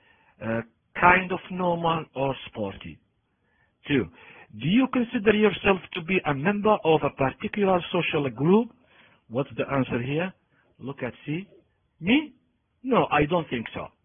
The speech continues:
This is the suitable answer. Three, how far do you think that dressing like other people is a type of a uniform or of uniform? What's the answer for this? Number three, it's E.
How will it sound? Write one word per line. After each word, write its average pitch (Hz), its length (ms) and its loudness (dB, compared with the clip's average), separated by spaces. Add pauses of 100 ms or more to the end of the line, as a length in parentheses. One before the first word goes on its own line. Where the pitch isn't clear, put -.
(220)
This 135 120 -16
is 143 100 -10
the 113 160 -8
suitable 101 420 -12
answer. - 320 -14 (360)
Three, 123 240 -4 (600)
how 247 280 8 (100)
far 240 180 4
do 196 140 -6
you 214 140 2 (100)
think 214 220 -4 (100)
that 175 200 4 (120)
dressing 175 560 -4 (380)
like 139 260 0 (100)
other 131 280 0
people 202 400 -2
is 156 140 -4
a 135 120 0 (220)
type 185 300 -2
of 147 140 -4
a 131 80 -4
uniform 127 640 -4 (380)
or 95 200 -12
of 123 60 -8 (100)
uniform? 127 520 -10 (760)
What's 127 260 -4
the 123 180 -2
answer 127 300 -2
for 117 140 -4
this? 131 260 0 (460)
Number 110 320 0
three, 160 280 -8 (500)
it's 101 120 -18 (260)
E. 110 280 -6